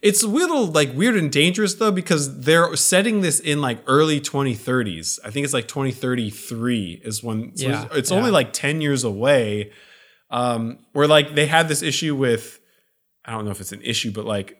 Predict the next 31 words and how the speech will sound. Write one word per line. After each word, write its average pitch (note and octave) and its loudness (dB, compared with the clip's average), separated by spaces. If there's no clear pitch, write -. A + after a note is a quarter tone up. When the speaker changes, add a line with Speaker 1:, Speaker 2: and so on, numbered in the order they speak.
Speaker 1:
A G2+ -6
Space D#3 0
Odyssey D#3 2
is D3 0
supposed D3 -2
to D3+ -8
be C#3 -6
happening C3+ 0
in C3 -4
two - -6
thousand C#3 2
one, B2+ -2
and B2 -4
then A#2 -4
Back C#3+ 4
to D#3 -2
the C#3 0
Future, D3 0
a C3+ -4
lot B2 2
of B2 0
that C3 -2
happened B2+ -4
in, A#2+ -4
I A2 -4
think, - -12
two - -8
thousand B2 -2
fifteen, C#3 -4
and, A#2+ -6
like, A#2 -6